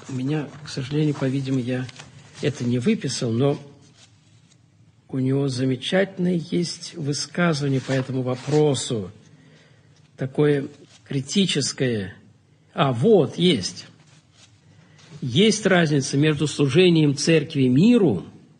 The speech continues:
и обмерщением церкви. Вот его цитатка. Мне кажется, очень важная. Послушайте. «Есть какая-то глубокая фальшь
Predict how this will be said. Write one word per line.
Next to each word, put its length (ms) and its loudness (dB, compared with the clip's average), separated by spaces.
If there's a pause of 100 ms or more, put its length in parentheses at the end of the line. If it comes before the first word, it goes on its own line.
(400)
и 80 -4
обмерщением 640 2
церкви. 400 -6
Вот 360 0 (120)
его 240 2
цитатка. 640 -6 (320)
Мне 120 -2
кажется, 440 -4
очень 440 -2
важная. 460 -6 (640)
Послушайте. 560 -6 (800)
«Есть 440 2
какая-то 640 0
глубокая 760 0
фальшь 640 -4